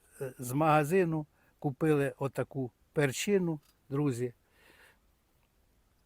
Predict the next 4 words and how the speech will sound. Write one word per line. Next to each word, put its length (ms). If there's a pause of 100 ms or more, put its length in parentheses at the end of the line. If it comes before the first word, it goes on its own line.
(1300)
Звичайно, 640
що 160
це 240
гібрид. 760